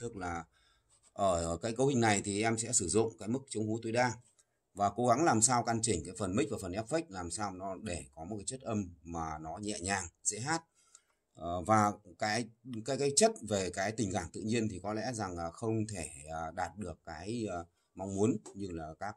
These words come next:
cái vang số của gia đình. Bởi vì là mình cài một cái chế độ mà để cho nhiều, nhiều hát được thì nó mang chất là nịnh giọng,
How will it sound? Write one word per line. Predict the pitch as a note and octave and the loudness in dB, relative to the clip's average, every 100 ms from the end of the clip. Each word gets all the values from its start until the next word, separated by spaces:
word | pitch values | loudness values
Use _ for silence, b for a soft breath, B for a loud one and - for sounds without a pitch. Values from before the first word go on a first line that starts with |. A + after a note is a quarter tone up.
| - | -12
cái | E2 F2 | -14 -12
vang | G2 F#2+ | -10 -8
số | F2 E2+ E2 | -6 -8 -10
của | - | -10
gia | F#2 | -4
đình. | F#2 F2 B B B B - | -4 -6 B B B B -14
Bởi | D#2+ | -10
vì | D#2+ E2 | -6 -6
là | |
mình | E2 E2+ - | -4 -6 -2
cài | F#2+ F2 | -2 -2
một | D#2+ | -4
cái | E2 | -4
chế | F#2+ | -2
độ | A2 A2+ | 0 0
mà | D#2+ | -2
để | D#2+ C#2+ | -12 -12
cho | F2 | -12
nhiều, | F#2 | -10
nhiều | F2 E2+ | -8 -10
hát | E2+ | -6
được | G#2+ G2 E2+ - | -2 -2 -2 -12
thì | E2 | -10
nó | D#2+ | -8
mang | F#2 F2 | -10 -10
chất | A2+ | -10
là | E2+ | -10
nịnh | F2 - | -12 -4
giọng, | G#2+ | -2